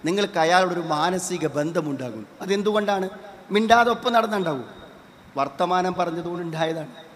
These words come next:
എത്രമാത്രം നിങ്ങൾ സംസാരിക്കുന്നുവോ അത്രമാത്രം നിങ്ങളുടെ ബന്ധങ്ങൾ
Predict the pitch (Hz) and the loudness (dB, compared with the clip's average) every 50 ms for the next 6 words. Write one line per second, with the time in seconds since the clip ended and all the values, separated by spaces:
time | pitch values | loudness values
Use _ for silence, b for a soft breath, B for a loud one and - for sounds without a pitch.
0 | - - - - - - - - - - 196 226 - - - - - 247 233 220 | -20 -20 -20 -20 -20 -20 -20 -6 2 6 6 6 6 2 -8 -2 2 4 4 6
1 | 208 202 202 202 - 208 202 190 190 190 190 185 185 180 - - - - - - | 6 6 4 4 2 0 -2 -2 -2 -2 -2 -2 -2 -2 -4 -8 -12 -10 -4 0
2 | 196 185 175 175 175 - 185 165 170 156 156 160 - 165 170 - - 202 190 180 | 0 2 2 0 -2 -6 -6 -6 -6 -4 -4 -4 -4 -4 -6 -4 -2 -2 0 2
3 | 180 175 170 170 180 170 165 165 165 160 156 156 147 139 156 160 165 156 170 160 | 2 0 0 -2 -2 -4 -2 -2 0 0 -2 -2 -2 -4 -4 -4 -2 -2 -2 0
4 | 160 160 | 0 -2